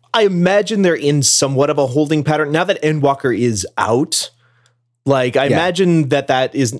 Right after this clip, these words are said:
Speaker 1: not on autopilot by any sense, but I, but, like, the main scenario is written, and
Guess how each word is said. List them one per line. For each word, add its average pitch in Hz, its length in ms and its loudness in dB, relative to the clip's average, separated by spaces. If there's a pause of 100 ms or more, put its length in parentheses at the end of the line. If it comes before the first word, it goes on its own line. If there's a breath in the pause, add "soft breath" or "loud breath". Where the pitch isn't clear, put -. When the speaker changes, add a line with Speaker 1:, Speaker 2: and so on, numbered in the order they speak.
Speaker 1:
not 247 220 2
on 143 140 -2 (140)
autopilot 117 720 0
by 117 180 0
any 117 200 -2
sense, 113 300 -2
but 127 160 0
I, 123 200 2
but, 131 200 -2
like, 127 180 0
the 123 80 -4
main 143 220 0
scenario 120 640 0
is 98 120 -4
written, 107 460 -6
and 113 480 -4